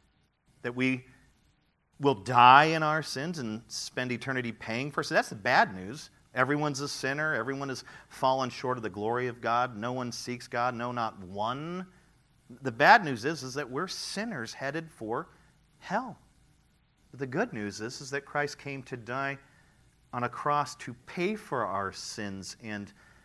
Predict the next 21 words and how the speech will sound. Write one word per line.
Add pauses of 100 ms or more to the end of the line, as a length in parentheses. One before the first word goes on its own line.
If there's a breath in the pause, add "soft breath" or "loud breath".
(300 soft breath)
right,
and
restore
us
to
God
in
proper
relationship
and
fellowship.
I
mean, (140)
you
can't
have (280)
good
news (500 soft breath)
without (300)
bad
news.